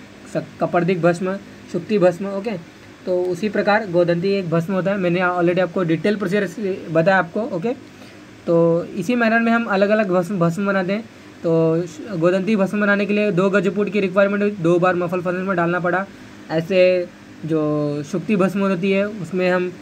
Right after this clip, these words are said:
तीन गजपूट करते हैं, ओके। तो तीन बार muffle फल-, muffle furnace में डालते हैं। तो उनमें हम क्या करते हैं, जो ये powder जो हमारा रिज-, result बना, again हम उसको मर्दन करते हैं with the help of aloe vera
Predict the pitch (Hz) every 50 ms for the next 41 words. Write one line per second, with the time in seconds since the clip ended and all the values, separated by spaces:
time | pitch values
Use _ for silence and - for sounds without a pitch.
0 | - - - - - - - 214 214 220 185 202 185 180 196 180 208 202 202 185
1 | 208 196 170 196 196 202 208 196 196 202 220 202 165 151 151 - 175 170 170 202
2 | 202 196 202 196 196 202 214 214 - 262 202 175 165 202 196 180 185 185 196 208
3 | 196 175 170 170 160 175 185 170 190 185 185 180 165 185 185 175 175 165 170 180
4 | 185 185 - - - - - - - - - 170 170 170 185 185 190 214 208 208
5 | 208 214 208 202 208 196 180 208 220 240 262 - - - - - - - - 160
6 | 156 165 165 165 165 165 165 180 185 170 196 180 180 190 196 196 202 190 190 196
7 | 196 196 185 180 180 175 175 170 160 160 190 190 180 180 175 185 214 220 - 170
8 | 156 160 180 190 190 196 196 190 170 - 208 196 185 180 175 170 185 202 190 196
9 | 185 165 185 202 220 190 175 175 160 175 180 175 175 175 180 180 - 175 165 180
10 | 180 180 175 180 202